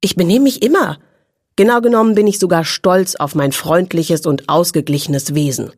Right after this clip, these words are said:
Obwohl ich an diesem Abend, als die Nervensäge an unserer Tür auftauchte, möglicherweise ein kleines bisschen gereizt und kratzbürstig war, um meine Oma zu zitieren,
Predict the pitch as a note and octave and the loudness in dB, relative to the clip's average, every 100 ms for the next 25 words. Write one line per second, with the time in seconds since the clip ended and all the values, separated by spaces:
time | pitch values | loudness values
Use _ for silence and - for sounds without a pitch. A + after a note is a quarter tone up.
0 | _ _ _ _ _ _ _ _ _ _ | _ _ _ _ _ _ _ _ _ _
1 | _ _ _ _ - G3 G3 - F3+ A#3+ | _ _ _ _ -2 -2 -2 -2 2 4
2 | C4+ D4 D4 - _ _ B3 A#3 - A#3+ | 4 4 2 0 _ _ -2 -2 -4 0
3 | B3 A#3+ A3+ A3+ A#3+ A3 - F3 G#3 A#3 | 0 2 2 4 2 0 0 0 2 2
4 | A#3 - E3+ E3 - D3+ E3+ G#3 A3 F#3 | 2 2 0 0 2 2 2 2 2 2
5 | F3+ F3 D#3 E3 D#3 D3 - A3 A#3 - | 4 2 2 0 2 -2 0 2 2 2
6 | G3 G3 - F#3+ F#3+ F#3+ F3 - - - | -2 -2 -2 0 0 0 0 -2 -20 -20
7 | _ - A3 C4+ C#4+ C4+ A3+ G3 E3+ F3 | _ 0 4 4 2 -2 0 -2 0 0
8 | F3+ - D#3+ D3+ - F#3+ G3+ A#3+ G#3+ G#3+ | 0 0 -2 -2 -2 0 2 2 0 -2
9 | - E3 - F3 D#3+ C#3 C#3 D#3 - D#3 | -2 -4 0 0 0 -2 -2 -2 -2 -4
10 | D#3 - E3 E3 - D3 C#3 - C3+ D3 | -4 -4 -6 -4 -4 -2 -4 -4 -6 -2
11 | C#3 A#2+ - _ _ _ D#3 C3+ C3+ - | -4 -4 -12 _ _ _ 0 0 0 0
12 | C#3+ B2+ - D3 C#3+ C#3+ - - - | 0 0 -4 -4 -4 -6 -6 -4 -6